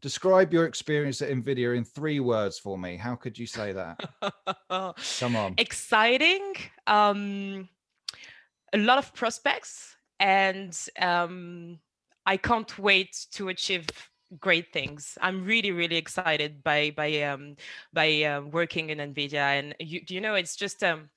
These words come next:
Speaker 2: it's a company that I've admired for, um, a couple of years.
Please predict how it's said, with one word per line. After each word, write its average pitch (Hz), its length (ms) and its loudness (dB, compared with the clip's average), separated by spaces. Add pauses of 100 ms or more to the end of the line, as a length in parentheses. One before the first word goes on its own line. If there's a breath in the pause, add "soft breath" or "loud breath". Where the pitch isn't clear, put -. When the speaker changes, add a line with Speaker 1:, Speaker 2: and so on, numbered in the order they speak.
(440)
Speaker 2:
it's 233 160 0
a - 40 -2
company 277 380 4
that 190 160 6
I've 180 240 4
admired 196 480 4
for, 156 420 -2 (120)
um, 151 320 -2
a - 20 -6
couple 170 380 -4
of - 180 -8
years. 135 360 -8